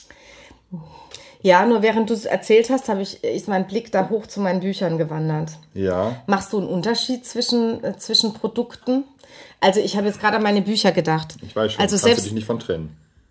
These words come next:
Speaker 1: Richtig, weil diese Bücher oder mein Bücherregal
Speaker 2: Ja.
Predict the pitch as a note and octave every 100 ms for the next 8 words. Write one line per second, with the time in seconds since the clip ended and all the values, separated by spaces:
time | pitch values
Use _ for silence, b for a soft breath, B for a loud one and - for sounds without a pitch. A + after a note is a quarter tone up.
0 | _ _ _ - F#3+ G3+ F#3+ E3+ F3+ G3
1 | F#3+ F#3 F3 D#3+ G3+ B3+ D#4 C#4 F#3+ E3+
2 | E3 D#3+ G3+ A#3+ G3 D#3+ E3 D#3+ A3 D4+
3 | - D#2 D#2 B2